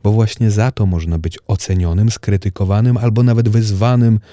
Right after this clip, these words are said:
Już nawet nie będę mówił od kogo, bo już, <laughs> już wiecie.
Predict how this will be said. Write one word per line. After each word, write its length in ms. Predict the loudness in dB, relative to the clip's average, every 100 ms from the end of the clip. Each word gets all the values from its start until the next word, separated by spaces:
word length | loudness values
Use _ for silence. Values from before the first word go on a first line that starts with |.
| -20 -20 _ _ _ _ _ _ _ _ -16
Już 180 | -14 -6
nawet 360 | -4 -4 -4
nie 100 | -4
będę 280 | -4 -4 -4
mówił 360 | -6 -6 -8 -10
od 120 | -14
kogo, 300 | -14 -12 -8
bo 140 | -4
już, 240 | -4 -6 -4 -2
<laughs> 40 |
już 280 | 2 2 0
wiecie. 460 | -2 -6 -8 -16